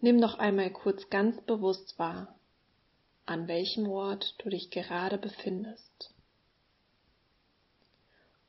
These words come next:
Und schließe dann langsam deine Augen.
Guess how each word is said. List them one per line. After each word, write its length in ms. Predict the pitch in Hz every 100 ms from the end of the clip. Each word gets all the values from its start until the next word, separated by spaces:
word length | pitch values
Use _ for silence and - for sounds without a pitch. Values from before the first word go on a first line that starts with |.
| _
Und 480 | 233 208 196 190 190
schließe 440 | - - 190 -
dann 240 | 185 185 185
langsam 760 | 185 214 233 - 220 220 214
deine 380 | 202 196 196 175
Augen. 460 | 175 214 160 180